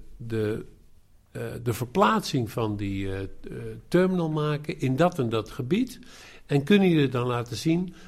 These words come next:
wat het aantal woningen is dat je daar omheen kunt maken met een aantal maatregelen die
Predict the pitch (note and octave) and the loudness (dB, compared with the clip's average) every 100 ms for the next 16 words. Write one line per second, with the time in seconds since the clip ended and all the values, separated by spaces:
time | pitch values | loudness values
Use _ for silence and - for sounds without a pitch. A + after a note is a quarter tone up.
0 | - - D#3+ D#3+ C#3+ D#3+ C#3 B2 A2+ D3 | -18 0 0 2 -4 -2 -2 0 2 4
1 | E3 D#3+ D3 - A2+ C3+ A2+ A#2+ A#2+ - | 4 4 2 -2 -4 -4 -6 -4 -4 -2
2 | A2 A#2+ C#3 C#3 A2+ G#2+ F#2+ - G#2 G#2+ | -2 0 -2 -2 -4 -6 -8 -10 -8 -8
3 | A2+ - A#2 A2 G#2 A2 A2+ G#2+ A#2 G#2+ | -8 -6 -6 -4 -4 -2 -4 -4 -8 -8
4 | - G#2+ G#2+ | -10 -10 -12